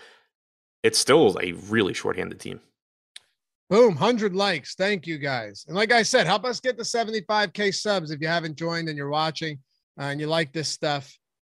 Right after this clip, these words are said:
Speaker 2: It'll help you too, you know? And if you hate it, we will gladly refund your misery. Just unclick and never hear from us again.
Speaker 1: How many
Speaker 2: All right.
Speaker 1: minutes?
Speaker 2: What's up?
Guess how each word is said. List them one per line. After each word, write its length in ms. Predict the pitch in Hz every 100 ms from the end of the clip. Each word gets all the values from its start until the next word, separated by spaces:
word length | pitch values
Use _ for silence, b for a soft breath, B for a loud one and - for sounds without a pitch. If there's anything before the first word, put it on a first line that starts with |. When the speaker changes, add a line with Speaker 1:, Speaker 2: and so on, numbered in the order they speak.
| _ _ 180
Speaker 2:
It'll 140 | 202
help 260 | 220 226 247
you 140 | 202
too, 280 | - 214 123
you 140 | 123
know? 120 | 156
And 100 | 190
if 80 | 190
you 80 | 175
hate 260 | 190 269 190
it, 120 | 170
we 160 | 165 175
will 220 | 175 170
gladly 460 | 151 175 185 170 180
refund 460 | 165 170 - 170
your 80 | 160
misery. 460 | 156 160 135 120 117
Just 240 | 143 135 - _ _ _ _ _ -
unclick 580 | 170 185 - 175 160 - - - _ _ _
and 180 | 135 127
never 240 | 143 147
hear 200 | 139 151
from 220 | 135 143
us 140 | 143 135
again. 320 | 123 123 131 - _ _ _ _ -
Speaker 1:
How 140 | 139
many 140 | 190 226
Speaker 2:
All 60 |
right. 120 | 185
Speaker 1:
minutes? 800 | 160 160 - - - - - - _ _ -
Speaker 2:
What's 180 | 156
up? 220 | 147 127